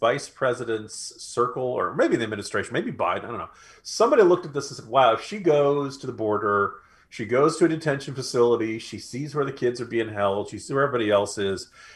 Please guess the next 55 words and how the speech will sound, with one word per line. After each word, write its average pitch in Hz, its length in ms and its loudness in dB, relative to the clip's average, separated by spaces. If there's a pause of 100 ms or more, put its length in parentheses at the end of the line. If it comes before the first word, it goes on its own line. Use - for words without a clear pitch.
It's - 100 -20
gonna 165 180 0
call 175 260 2
attention 139 380 -6
to 123 80 -12
the 110 160 -2
issue. 113 320 -4
This 110 220 -10
is 117 80 -4
our 104 180 2
weakest 147 400 -4
issue. 107 460 -4
It 95 80 -8
looks 131 200 -6
really 139 200 0
bad. 104 460 4 (380)
Let's 135 220 -6
just 214 200 -6
not 165 300 6
do 151 180 4
that, 113 280 4
and 110 120 -8
hopefully 123 440 0
no 120 140 4
one 113 160 0
will 101 100 -6
notice." 92 440 -2 (600)
Well, 123 140 -4
surprise, 131 640 4
people 110 320 -2
have 104 80 -4
noticed. - 380 -2
It's - 220 -2
not, - 160 4 (140)
it's - 240 2
not 214 220 6
like, 196 140 6
you 180 100 8
know, - 120 8 (100)
it's - 120 -2
not 269 160 10
like 220 100 10
Republicans 214 440 6
were 170 60 6
just 160 120 -2
gonna 151 180 2
forget 160 480 6
about 120 300 4
this 127 180 2
issue 127 440 0
and 120 160 0
not 131 240 4
raise 123 260 0
this 123 140 -6
point. 214 340 0